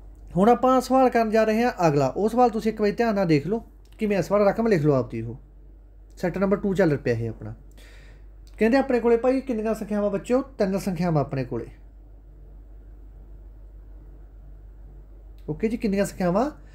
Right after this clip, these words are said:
ਤਿੰਨ ਸੰਖਿਆਵਾਂ, ਇੱਕ ਅਨੁਪਾਤ ਦੇ ਵਿੱਚ ਹੈ, ਦੋ ਅਨੁਪਾਤ ਦੇ ਵਿੱਚ ਹੈ, ਤਿੰਨ ਅਨੁਪਾਤ ਦੇ ਵਿੱਚ ਹੈ। ਤੇ ਇਹਨਾਂ ਦਾ ਆਪਾਂ ਨੂੰ ਐਚ ਸੀ ਐਫ ਬੱਚਿਓ ਕਿੰਨਾ ਦੇਤਾ? ਐਚ ਸੀ ਐਫ ਦੇਤਾ ਜੀ ਇਹਨਾਂ ਦਾ ਆਪਾਂ ਨੂੰ ਬਾਰਾਂ। ਤਾਂ ਇਹ ਸੰਖਿਆਵਾਂ ਇਹ ਕਿਹੜੀਆਂ ਕਿਹੜੀਆਂ?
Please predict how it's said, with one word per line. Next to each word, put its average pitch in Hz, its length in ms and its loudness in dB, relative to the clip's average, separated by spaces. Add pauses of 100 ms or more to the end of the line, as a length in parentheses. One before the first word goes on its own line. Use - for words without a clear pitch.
(300)
ਤਿੰਨ 202 200 2
ਸੰਖਿਆਵਾਂ, 180 460 0 (140)
ਇੱਕ 175 220 -6
ਅਨੁਪਾਤ 202 380 2
ਦੇ 214 120 4
ਵਿੱਚ 214 220 2
ਹੈ, 233 80 2
ਦੋ 160 260 2
ਅਨੁਪਾਤ 170 340 0
ਦੇ 202 80 0
ਵਿੱਚ 202 160 -2
ਹੈ, 220 40 2
ਤਿੰਨ 156 280 -2
ਅਨੁਪਾਤ 139 340 -2
ਦੇ 135 100 2
ਵਿੱਚ 127 240 -4
ਹੈ। 117 240 -6 (500)
ਤੇ 214 140 -2 (100)
ਇਹਨਾਂ 233 260 2
ਦਾ 220 60 6
ਆਪਾਂ 220 180 0
ਨੂੰ 220 80 2
ਐਚ 202 160 -2
ਸੀ 214 160 0
ਐਫ 196 100 0
ਬੱਚਿਓ 196 280 -4
ਕਿੰਨਾ 196 240 -2
ਦੇਤਾ? 165 380 2 (540)
ਐਚ 185 220 -6
ਸੀ 175 160 -2
ਐਫ 196 100 0
ਦੇਤਾ 170 280 2
ਜੀ 185 80 0
ਇਹਨਾਂ 202 180 -2
ਦਾ 175 60 2
ਆਪਾਂ 170 200 -2
ਨੂੰ 208 200 -2
ਬਾਰਾਂ। 143 480 2 (880)
ਤਾਂ 190 120 -2
ਇਹ 214 120 2
ਸੰਖਿਆਵਾਂ 165 640 -2
ਇਹ 165 120 2
ਕਿਹੜੀਆਂ 170 340 -2
ਕਿਹੜੀਆਂ? 185 340 -6